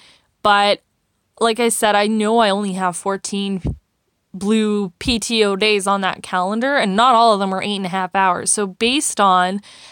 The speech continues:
how I was led to believe time off was available until they changed it with no warning, like, little to no warning in the middle of the year, I would have had used my paid time off differently.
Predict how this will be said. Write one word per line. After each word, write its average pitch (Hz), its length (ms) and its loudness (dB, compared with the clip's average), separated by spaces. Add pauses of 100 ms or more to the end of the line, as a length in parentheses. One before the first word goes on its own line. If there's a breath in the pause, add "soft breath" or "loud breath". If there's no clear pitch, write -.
how 240 180 4
I 277 120 4
was 254 200 0
led 202 380 0
to 320 100 -2
believe 302 400 -2
time 254 260 2
off 226 180 4
was 220 140 0
available 196 800 -2 (400 loud breath)
until 214 340 0
they 180 220 -4
changed 226 480 -2
it 190 200 0
with 190 240 -4
no 196 320 2
warning, 170 640 -4
like, 170 200 -4 (100)
little 233 300 4
to 226 140 0
no 208 120 0
warning 190 400 -2
in 185 100 -4
the 175 60 -4
middle 202 280 0
of 175 80 -6
the 175 100 -8
year, 185 480 0 (380 loud breath)
I 392 100 4
would 415 140 2
have 330 80 -6
had 294 260 2
used 233 220 -2
my 214 160 0
paid 208 280 -4
time 196 200 -4
off 180 180 0
differently. 185 580 -6